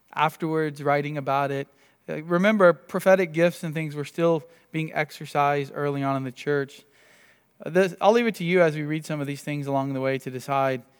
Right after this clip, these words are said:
if they were true or not. Uh, "And no one saw the speaker, but those of our people," Christians, "who were present heard the voice. And at length, when he was brought up,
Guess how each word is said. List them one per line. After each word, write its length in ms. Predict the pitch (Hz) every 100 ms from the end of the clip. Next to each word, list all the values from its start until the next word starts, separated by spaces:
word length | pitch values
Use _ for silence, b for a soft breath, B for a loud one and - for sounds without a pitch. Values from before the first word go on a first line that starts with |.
| b b b -
if 140 | 135
they 120 | 139
were 100 | 135
true 200 | 131 139
or 60 | 135
not. 260 | 127 120 127 _ b b b b b -
Uh, 140 | 151
"And 160 | 170 190
no 140 | 220
one 160 | 233 226
saw 280 | - 190 185
the 80 |
speaker, 400 | 175 - 160 156
but 160 | 147 139
those 300 | 151 156 156
of 100 | 143
our 140 | 139
people," 420 | 127 151 135 117 117
Christians, 480 | - 139 123 117 _ _ _ _
"who 100 | -
were 100 | 151
present 400 | 143 156 139 131
heard 200 | - 147
the 60 | 131
voice. 420 | 123 123 120 _ _ _ _ -
And 100 | 160
at 160 | 165 190
length, 320 | 175 180 - _ _ -
when 160 | 160
he 80 | 165
was 100 | 160
brought 300 | 143 160 165
up, 420 | 151 143 _ _